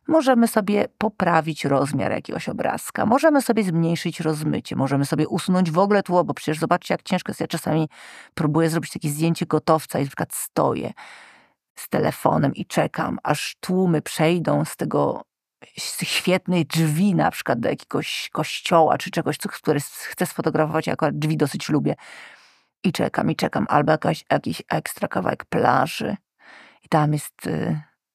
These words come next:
po prostu tłum wokół, albo Monalizę, tak jak ostatnio <laughs> fotografowałam, żeby, no tam to w ogóle nie można, nie ma szansy, żeby nie było nikogo, chyba trzeba by było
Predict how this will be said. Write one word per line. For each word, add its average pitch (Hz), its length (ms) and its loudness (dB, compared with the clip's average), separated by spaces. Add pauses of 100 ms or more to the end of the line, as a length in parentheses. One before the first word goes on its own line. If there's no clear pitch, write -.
(300)
po - 80 -6
prostu - 320 -4
tłum 156 300 2
wokół, 139 220 -2
albo 165 180 4
Monalizę, 165 680 6
tak - 140 -4
jak - 160 -4
ostatnio - 500 0 (140)
<laughs> 156 80 0
fotografowałam, 151 920 2 (760)
żeby, 147 460 2 (400)
no 170 120 6
tam 139 200 0
to - 100 -4
w 143 60 -6
ogóle 139 180 6
nie 139 120 8
można, 139 360 4
nie 160 100 4
ma 156 100 6
szansy, 143 440 2
żeby - 260 -2
nie 139 120 2
było 139 180 2
nikogo, 143 240 2
chyba 143 180 -4
trzeba - 200 -2
by 143 100 -4
było 131 220 -2